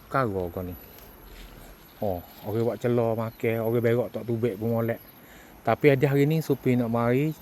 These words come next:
hajar cara ambil lobak belah ni ataupun upuk belah ni, orang panggil upuk pak pelap. Mai buat nyakit kulit, gatal, badai, gudih,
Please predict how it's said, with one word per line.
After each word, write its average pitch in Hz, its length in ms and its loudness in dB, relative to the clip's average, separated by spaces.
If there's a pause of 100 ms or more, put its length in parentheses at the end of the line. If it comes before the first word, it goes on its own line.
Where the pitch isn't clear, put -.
(960)
hajar 131 400 2
cara 117 480 2
ambil 127 240 2
lobak 123 400 2
belah 120 240 0
ni 156 240 0
ataupun 117 560 -2
upuk 123 400 0
belah 120 160 0
ni, 113 240 -2
orang 117 160 -2
panggil 120 240 -2
upuk 120 300 -4
pak - 260 -6
pelap. 90 240 -4 (1900)
Mai 113 160 4
buat 123 160 2
nyakit 135 400 -2
kulit, 110 320 0 (560)
gatal, 139 720 -2 (800)
badai, 120 640 2 (720)
gudih, 113 380 0